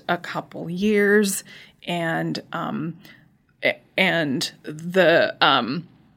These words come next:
strategy for distinction kind of heightened their sense of urgency to, uh, to make some changes. Um, uh,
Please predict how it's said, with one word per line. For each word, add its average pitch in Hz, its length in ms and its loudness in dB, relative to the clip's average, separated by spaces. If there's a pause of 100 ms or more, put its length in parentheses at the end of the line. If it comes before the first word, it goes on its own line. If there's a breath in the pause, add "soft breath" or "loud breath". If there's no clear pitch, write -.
(720)
strategy 185 540 2
for 175 200 -2
distinction 175 880 0 (120)
kind 170 220 -4
of 156 220 -6 (300)
heightened 175 840 -2 (120)
their 180 260 4
sense 175 380 -4
of 165 240 -4 (160)
urgency 202 1000 -2
to, 156 480 -4 (380 loud breath)
uh, 143 400 -2
to 127 320 -6
make 180 320 -2
some 196 240 -4
changes. 196 680 -4 (680 loud breath)
Um, 160 520 -4 (560 soft breath)
uh, - 100 -6